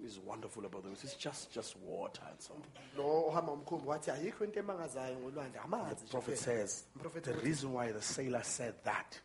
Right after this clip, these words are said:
Speaker 2: uthi imbangela lo hamba
Speaker 1: is
Speaker 2: omkhulu washo
Speaker 1: because he
Speaker 2: lokho.
Speaker 1: was almost fifty years next to the ocean sea.
Speaker 2: Ukuthi nganomnyaka cishe
Speaker 1: And it
Speaker 2: u-fifty
Speaker 1: became
Speaker 2: eduze
Speaker 1: common to him.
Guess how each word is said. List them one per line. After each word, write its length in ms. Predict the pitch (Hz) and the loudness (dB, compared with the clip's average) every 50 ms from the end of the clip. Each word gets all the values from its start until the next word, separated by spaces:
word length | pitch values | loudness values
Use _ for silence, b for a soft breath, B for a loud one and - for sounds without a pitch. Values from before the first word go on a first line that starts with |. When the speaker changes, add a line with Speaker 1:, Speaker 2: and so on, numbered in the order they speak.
| - 165 | -6 -6
Speaker 2:
uthi 200 | 165 - 180 175 | -4 -2 0 -2
imbangela 800 | 180 165 156 160 170 170 165 165 165 160 165 165 156 147 131 | 0 2 2 2 2 2 2 2 2 4 4 4 4 4 6
lo 100 | 147 170 165 | 6 6 6
hamba 200 | 180 170 170 151 | 6 4 2 0
Speaker 1:
is 60 | 147 | -2
Speaker 2:
omkhulu 200 | - - 202 185 165 | -2 2 2 2 2
washo 40 | 151 156 151 | 4 2 4
Speaker 1:
because 160 | 127 127 113 - | 4 4 4 6
he 40 | 156 | 4
Speaker 2:
lokho. 120 | 151 139 | 4 6
Speaker 1:
was 160 | 117 110 104 - | 6 4 2 2
almost 380 | - 160 139 139 131 123 - - | 0 0 2 2 2 0 0 -2
fifty 420 | - - - 196 - - - 151 | -4 0 -2 -2 -2 -2 -8 -2
years 440 | 131 127 123 113 101 95 87 - - - - - - | 0 2 2 2 0 -2 -4 -8 -10 -12 -16 -12 -4
next 280 | 107 120 120 - - - | -4 -4 -4 -4 -6 -6
to 100 | - 117 | -6 -2
the 80 | 98 120 | -2 2
ocean 380 | 110 110 110 - - 107 95 90 | 2 2 2 2 -2 -2 -2 -2
sea. 180 | - - 123 | 0 0 0
Speaker 2:
Ukuthi 420 | - 147 160 156 156 - 175 165 156 139 | 2 0 0 -2 -2 2 2 2 2 2
nganomnyaka 540 | 139 143 160 180 175 156 156 170 175 170 165 - - | 0 0 0 2 2 0 0 0 0 0 0 -2 -4
cishe 160 | 180 - - | -4 0 2
Speaker 1:
And 80 | 185 165 | 2 2
it 160 | - - - | 2 2 2
Speaker 2:
u-fifty 160 | 135 - 180 | 2 4 2
Speaker 1:
became 340 | 120 - - - 127 117 120 | 2 4 4 4 4 4 2
Speaker 2:
eduze 200 | 160 165 - - | -2 -4 -2 -2
Speaker 1:
common 480 | - - 143 131 123 123 120 120 123 - | 4 6 6 8 8 6 2 2 -2 -4
to 120 | - - 127 | -4 -2 0
him. 420 | 117 131 151 143 127 120 107 95 | 4 6 6 8 8 6 4 0